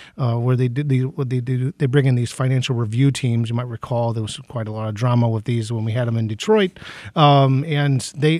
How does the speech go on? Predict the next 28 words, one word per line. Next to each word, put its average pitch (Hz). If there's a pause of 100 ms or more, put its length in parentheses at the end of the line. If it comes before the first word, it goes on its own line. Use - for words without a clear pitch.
there's 156
a 147
whole 151
process 143
spelled 135
out 117
in 139
that 127
Public 127
Act, 120
uh, 120
four 135
thirty-six, 135
which, 143 (400)
you 175
know, 170
just 160
think 180
about 139
this 123
this 131
morning, 151
Stephen. 120 (320)
Seven 208
years 165
ago 123
this 127
month, 110